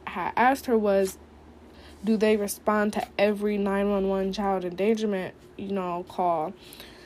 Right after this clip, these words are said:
She said mostly, but a lot of the calls they get, I guess, would be pranks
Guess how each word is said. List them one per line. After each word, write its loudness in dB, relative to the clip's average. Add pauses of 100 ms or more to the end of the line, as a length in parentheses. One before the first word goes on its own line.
(500)
She -2
said 6
mostly, 2
but 2
a 4
lot 4
of 2
the 0
calls 0
they 2
get, 2
I 0
guess, -2
would -2
be -4
pranks -4